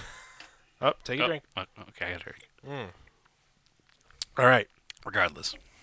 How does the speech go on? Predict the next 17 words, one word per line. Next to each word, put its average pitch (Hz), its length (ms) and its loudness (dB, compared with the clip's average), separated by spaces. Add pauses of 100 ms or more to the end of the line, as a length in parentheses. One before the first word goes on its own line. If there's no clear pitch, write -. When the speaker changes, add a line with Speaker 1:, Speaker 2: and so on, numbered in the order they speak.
(120)
Speaker 1:
So - 140 -2
I 117 40 0
think 151 120 0
that, 202 280 6
that - 200 -4
kinda, 165 280 0 (120)
oh, 139 220 12 (460)
and 135 180 12
I've 131 100 12
been 135 160 8
completely 135 600 4
procrastinating 110 840 6
and 95 140 -4
ignoring 95 380 2
the 92 100 -4
rear 92 240 0
strut 104 340 6